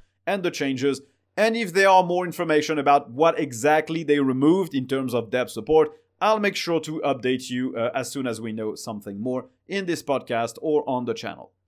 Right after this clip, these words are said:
So, our second topic today is gnome forty-five. It has its first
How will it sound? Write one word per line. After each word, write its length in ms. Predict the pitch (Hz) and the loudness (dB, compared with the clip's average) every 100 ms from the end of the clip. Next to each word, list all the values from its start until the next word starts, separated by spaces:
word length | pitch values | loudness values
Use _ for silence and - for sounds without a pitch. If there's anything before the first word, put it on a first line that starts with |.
| _ _ _ _ _ _ _ | _ _ _ _ _ _ _
So, 260 | - 220 185 | 2 4 4
our 240 | 214 226 208 | 4 4 2
second 480 | - 233 240 247 208 | 2 0 2 0 4
topic 320 | 202 196 175 | 4 4 -2
today 320 | 170 160 156 | 4 8 8
is 320 | 160 202 165 131 | 6 2 2 0
gnome 320 | 170 226 214 | 2 2 2
forty-five. 640 | 226 254 254 277 240 233 | 2 2 2 0 0 0
It 140 | 165 | -4
has 260 | 165 214 202 | 2 2 2
its 240 | 190 - - | -2 -8 -4
first 380 | 196 208 208 | 0 0 -2